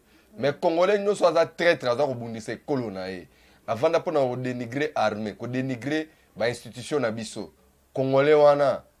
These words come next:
Nzambe a confondre ye. Mais ba o batikali vraiment, na lobi na bino toujours, bolingo ya Congo, na ya ba Congolais.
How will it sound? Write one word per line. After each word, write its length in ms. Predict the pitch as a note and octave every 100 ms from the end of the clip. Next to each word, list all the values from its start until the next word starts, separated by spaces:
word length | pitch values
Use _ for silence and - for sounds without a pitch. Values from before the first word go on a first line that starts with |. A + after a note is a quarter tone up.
| _
Nzambe 560 | G#2 G#2+ D3+ C#3 A#2+ A#2+ -
a 100 | B2+
confondre 600 | - G#2 A#2 G2 D#2+ E2+
ye. 200 | D#2+ D2 _ _
Mais 100 | G#2
ba 120 | A2+
o 60 | B2+
batikali 460 | C3 - C3 C3+ C3
vraiment, 400 | G#2 A2 A#2+ B2 _ _ _ _ _ -
na 120 | G#2
lobi 160 | A2+
na 80 | C3
bino 160 | A#2 C3
toujours, 480 | - G2 A#2 B2 B2+ _ _ _
bolingo 500 | F#2 A#2+ C3 C3 B2+
ya 140 | B2
Congo, 460 | A#2+ B2+ C3 C#3 C#3+ _ _ _
na 100 | A2+
ya 120 | A#2+
ba 140 | G2+ F#2+
Congolais. 560 | A#2 C3 C3 D3 D3